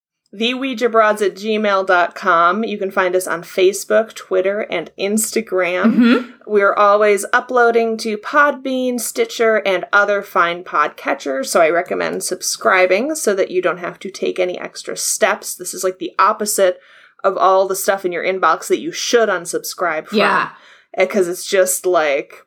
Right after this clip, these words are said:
Speaker 1: you know, "You appeared in four searches this week. Thanks, LinkedIn." Cool. I d-, don't,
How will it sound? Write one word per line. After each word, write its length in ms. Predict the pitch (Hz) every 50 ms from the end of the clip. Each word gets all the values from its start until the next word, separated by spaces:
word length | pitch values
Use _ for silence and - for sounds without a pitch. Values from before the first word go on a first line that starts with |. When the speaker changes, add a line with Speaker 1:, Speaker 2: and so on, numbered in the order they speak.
| _
Speaker 1:
you 140 | - 214 196
know, 300 | 180 156 139 139 151 - -
"You 200 | 247 330 427 370
appeared 340 | 233 220 - 254 240 214 190
in 80 | 196 202
four 300 | - - 311 349 381 359
searches 500 | - - 339 349 339 - 294 240 214 202
this 260 | 196 185 185 - 180
week. 260 | 175 175 160 156 -
Thanks, 340 | _ - 269 277 269 220 -
LinkedIn." 680 | - 175 165 180 180 - 190 196 220 247 247 233 233 226 - _ _ _ _ _ _ _ -
Cool. 400 | - - 262 269 226 214 180 160
I 160 | 139 - 185
d-, 140 | 180 - - - - - _ _
don't, 320 | - 220 226 226 220 220